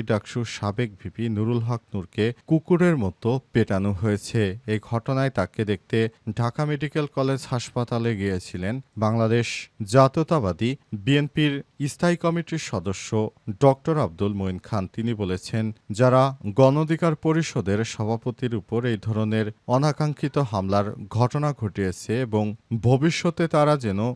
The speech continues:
এই বাংলাদেশে আর কখনো এই ধরনের কোনো অনাকাঙ্ক্ষিত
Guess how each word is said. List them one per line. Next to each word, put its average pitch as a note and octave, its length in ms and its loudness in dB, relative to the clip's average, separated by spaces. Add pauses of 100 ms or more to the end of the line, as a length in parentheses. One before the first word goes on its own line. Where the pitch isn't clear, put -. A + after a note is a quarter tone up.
(140)
এই B2 140 2 (120)
বাংলাদেশে C#3+ 560 0
আর C#3+ 180 0
কখনো A#2+ 420 -4 (120)
এই A2+ 140 -2
ধরনের G#2+ 360 -2
কোনো G#2 280 -2 (320)
অনাকাঙ্ক্ষিত C#3+ 640 -2